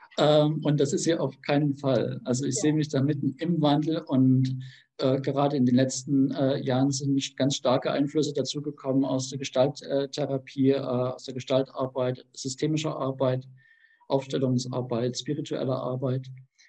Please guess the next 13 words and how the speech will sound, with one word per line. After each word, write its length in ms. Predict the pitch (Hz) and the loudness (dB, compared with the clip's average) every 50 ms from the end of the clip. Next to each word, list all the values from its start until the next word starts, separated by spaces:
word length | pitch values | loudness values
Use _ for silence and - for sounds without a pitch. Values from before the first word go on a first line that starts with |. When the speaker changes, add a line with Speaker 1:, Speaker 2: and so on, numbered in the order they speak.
| _ _ _ _ | _ _ _ _
Speaker 1:
äh, 160 | - 127 127 | -2 0 0
und 260 | - - - 127 131 131 | 0 2 0 0 0 0
vor 160 | 139 147 147 | 0 -2 0
allen 140 | 135 131 131 | 0 2 2
Dingen 200 | 131 131 127 131 | 2 2 0 0
aus 200 | 135 127 127 - | -2 -2 -2 -4
der 100 | 123 - | -6 -6
Körperarbeit 720 | - - 156 165 156 - - 151 147 151 143 139 135 139 | -4 -4 -6 -4 -4 -4 -4 -4 -4 -4 -4 -4 -2 -2
mit 80 | 131 123 | -2 -2
dem 120 | 123 110 | -2 -2
Holistic 360 | 117 123 135 131 - - 123 - | 0 0 0 -2 -2 -6 -6 -4
Bodywork. 540 | 131 147 - 185 185 180 170 175 185 180 - | -4 -2 -2 -2 0 0 0 0 0 -2 -6
Speaker 2:
Mhm. 240 | 214 214 - 185 | -12 -12 -14 -14